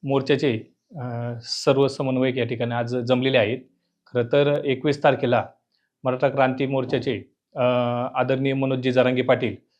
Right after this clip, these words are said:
यांचा पुणे जिल्हा नियोजित दौरा या ठिकाणी, अ, ठरलेला आहे आणि तेवीस तारखेला जुन-, शिवजन्मभूमी जुन्नर या ठिकाणी येणार आहेत. एकवीस तारखेला सकाळी सात वाजता ते शिवाई मातेचं दर्शन घेऊन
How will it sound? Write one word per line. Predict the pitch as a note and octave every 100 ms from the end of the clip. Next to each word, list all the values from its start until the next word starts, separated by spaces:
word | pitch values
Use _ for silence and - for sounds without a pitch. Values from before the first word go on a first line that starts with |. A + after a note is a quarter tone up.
| _ C3
यांचा | B2 B2 C3+ C3+
पुणे | C3+ - C#3
जिल्हा | C3+ C3+ C3 C3+
नियोजित | C#3+ C3 B2+ C3 B2+
दौरा | C3 C3 C3 C#3 - _ -
या |
ठिकाणी, | B2 B2+ B2+ C3 B2+ C3 - _ _ -
अ, | B2+ A#2+ A#2
ठरलेला | A#2 D#3 F3+ D#3+
आहे | A2+ G2 - _ _ -
आणि | A#2 B2+
तेवीस | C3 C3+ C3 D3
तारखेला | C3+ C#3 C3
जुन-, | C3 C3+ D3+
शिवजन्मभूमी | - C3 C3 C3+ C#3+ A2+ A#2+
जुन्नर | B2+ C3 C3+
या | B2+
ठिकाणी | A#2+ A#2 B2
येणार | C3 C3
आहेत. | A#2 G#2 C3+ _ _ _ -
एकवीस | C3 E3+ E3
तारखेला | D#3+ C#3 C#3+ C#3
सकाळी | - C3 C3 G#2 - _ _ -
सात | - C#3 C#3+
वाजता | C#3 C#3
ते | D3 D#3
शिवाई | - C3 C3+
मातेचं | C3+ C3 C3+ C3+
दर्शन | C#3 - C3
घेऊन | B2+ A#2+